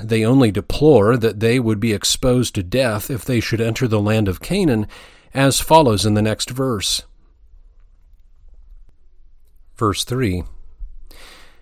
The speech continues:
"And wherefore has the Lord brought us into this land?" The pride and even the madness of their impiety here more fully betrays itself, when they accuse God of deception and cruelty,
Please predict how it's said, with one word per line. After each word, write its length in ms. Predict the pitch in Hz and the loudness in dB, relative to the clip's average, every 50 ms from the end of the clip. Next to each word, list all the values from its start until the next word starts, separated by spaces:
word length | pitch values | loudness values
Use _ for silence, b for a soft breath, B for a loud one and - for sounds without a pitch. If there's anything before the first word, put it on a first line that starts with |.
| B B B | B B B
"And 160 | 135 139 143 | -2 0 0
wherefore 460 | 170 214 254 254 - - 247 214 185 | 2 0 0 0 2 2 4 4 4
has 180 | 143 156 143 101 | 4 2 2 4
the 100 | 113 120 | 2 2
Lord 340 | 104 110 113 110 107 101 92 | 2 2 2 0 0 -2 -2
brought 280 | 92 98 107 113 123 | -2 0 0 0 0
us 160 | 131 123 - 170 | -2 -2 0 0
into 180 | 160 - 131 | 0 0 -2
this 240 | 117 113 98 - - | -2 -4 -4 -4 -4
land?" 400 | 101 90 80 76 73 78 76 - - - - - - - - - - _ _ _ - - _ - _ _ _ _ _ _ _ - - _ _ _ | -4 -4 -4 -4 -6 -10 -12 -14 -20 -20 -20 -20 -20 -20 -20 -20 -20 _ _ _ -20 -20 _ -20 _ _ _ _ _ _ _ -20 -20 _ _ _
The 80 | - - | -10 -4
pride 540 | - - 117 107 101 95 90 92 104 - - - - - _ - | -2 2 2 4 4 2 2 0 -2 -4 -10 -16 -20 -20 _ -6
and 100 | 107 101 | -2 -2
even 220 | 98 101 101 95 | 0 0 2 0
the 60 | 95 90 | 0 0
madness 520 | 85 87 87 101 104 98 101 92 - - | 0 0 0 0 0 0 -2 -2 -2 -4
of 100 | 107 85 | -4 -2
their 160 | 101 104 95 | -2 -2 0
impiety 800 | 95 90 85 - - - 110 107 104 95 87 - - 107 107 117 | 0 -2 -2 -4 -2 -2 0 0 0 0 -2 -4 -6 -6 -6 -6
here 220 | 107 - 107 104 98 | -4 -4 -2 -2 -2
more 240 | 95 98 101 101 | 0 0 0 0
fully 320 | 95 - - 123 110 110 101 | 0 -2 -2 -2 -2 -2 -2
betrays 500 | 85 95 87 - - 110 101 101 95 95 | -4 -6 -6 -6 -6 -4 -4 -4 -4 -6
itself, 540 | 98 - - - 101 87 87 101 - - - b b b b b b b b b b | -8 -8 -8 -6 -6 -6 -6 -8 -10 -14 -18 b b b b b b b b b b
when 160 | - 135 135 127 | -4 -2 0 2
they 120 | 139 135 | 2 2
accuse 440 | 135 - - - 185 202 208 180 123 | 2 0 -2 -2 -2 0 0 -2 -2
God 400 | 104 135 123 127 139 160 170 151 | 0 0 2 2 2 2 2 0
of 160 | 98 78 80 | -2 -2 -6
deception 600 | - - - - - 139 131 - - - - 143 | -4 -2 -2 0 0 0 -2 -2 -4 -4 -2 -2
and 140 | 113 95 87 | -2 -2 -4
cruelty, 640 | - - - 156 175 175 165 143 - - 113 101 95 | -6 -6 0 2 2 2 2 -2 -4 -6 -6 -6 -8